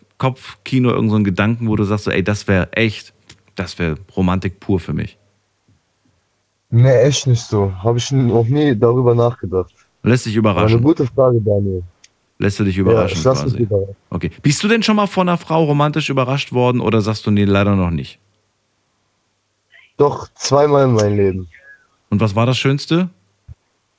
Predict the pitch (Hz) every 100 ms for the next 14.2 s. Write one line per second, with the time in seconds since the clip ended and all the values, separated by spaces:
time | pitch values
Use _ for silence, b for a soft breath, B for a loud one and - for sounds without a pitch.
0 | _ _ _ - - B B - 117 -
1 | 160 160 139 135 151 160 151 _ _ _
2 | - 117 117 113 113 110 - - - B
3 | B B B B - - - 147 139 127
4 | 113 - _ - 120 120 120 156 180 220
5 | - - - - - - 359 339 330 330
6 | - - - - - 135 135 123 123 135
7 | 131 180 214 - - 98 104 156 151 -
8 | - 101 - 127 110 113 110 101 95 -
9 | 71 92 - 123 113 113 98 - 104 98
10 | 90 92 90 127 143 127 104 95 90 -
11 | 87 _ _ - 95 - 104 113 127 120
12 | - - 95 95 107 127 - - - 131
13 | 139 139 - - - 113 113 113 143 -
14 | - -